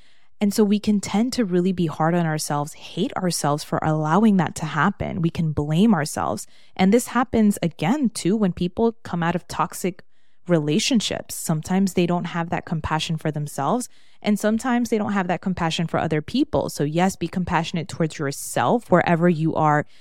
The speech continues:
maybe being hard on yourself, criticizing yourself, hating yourself, blaming yourself. Have compassion for yourself, and then also have compassion for other people. And this goes back to the part where it can be hard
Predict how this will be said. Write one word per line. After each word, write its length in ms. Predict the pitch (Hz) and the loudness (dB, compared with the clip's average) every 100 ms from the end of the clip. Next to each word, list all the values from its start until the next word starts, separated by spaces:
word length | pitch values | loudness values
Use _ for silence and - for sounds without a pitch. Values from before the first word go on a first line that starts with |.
| - - | -10 -2
maybe 420 | 165 160 160 147 | 0 2 0 -2
being 240 | 156 147 | -2 -4
hard 340 | 147 - 202 220 | -6 4 6 8
on 120 | 214 | 6
yourself, 440 | 202 185 190 170 | 4 4 2 0
criticizing 640 | - - 226 208 196 185 185 | -2 -2 -2 2 2 2 2
yourself, 360 | 175 - 151 147 | 0 0 -2 -2
hating 460 | - 214 214 202 | 0 2 4 4
yourself, 500 | 180 175 - 160 165 - - - - | 4 2 2 4 4 -2 -18 -8 0
blaming 460 | 175 208 220 202 | 4 6 6 6
yourself. 460 | 190 175 165 165 - - - - | 4 2 0 -2 -4 -16 -20 -2
Have 180 | 180 208 | -2 0
compassion 440 | 240 180 170 170 | -2 0 -2 -2
for 100 | 170 | -2
yourself, 420 | 151 151 - 165 185 | -2 -2 -2 -4 -4
and 140 | 208 214 | -2 0
then 100 | 214 - | 0 -2
also 280 | 185 - | -2 0
have 200 | 208 196 | -2 -2
compassion 540 | - 190 - 165 - 170 | -2 -4 0 -2 -2 -4
for 240 | - 160 | -4 -4
other 380 | 160 151 147 - - | 0 0 0 -4 -10
people. 520 | - 151 - 170 180 - - - - - - - - - | -6 -6 -4 -4 -6 -10 -16 -20 -20 -20 -20 -20 -10 -2
And 160 | 175 | 0
this 160 | 180 - | 0 0
goes 180 | 208 196 | 0 2
back 220 | 165 165 | 0 -2
to 100 | - | -2
the 80 | 170 | -4
part 260 | - 147 - | -2 -4 -2
where 160 | 156 | -4
it 120 | - 151 | -4 -8
can 300 | - 151 151 | -6 -4 0
be 120 | 170 | 0
hard 540 | 160 151 202 202 156 | 2 2 4 2 0